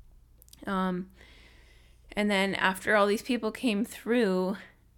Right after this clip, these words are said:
again, like I said, my family member took up, um, like, the first forty-five <laughs> minutes of the call. And it was funny too, 'cause I was asking, like, "Okay,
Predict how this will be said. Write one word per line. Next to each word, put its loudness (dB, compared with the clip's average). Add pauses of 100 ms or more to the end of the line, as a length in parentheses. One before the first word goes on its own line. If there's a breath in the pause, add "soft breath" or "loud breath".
(440)
again, 0
like -4
I -4
said, -2
my -4
family -2
member -4
took -10
up, -8 (300)
um, -6
like, -10
the -14
first -10
forty-five -2
<laughs> -
minutes -6
of -10
the -4
call. -6 (340 loud breath)
And -2
it 2
was -2
funny -2
too, -6
'cause -14
I -4
was -6
asking, -4
like, -6
"Okay, -4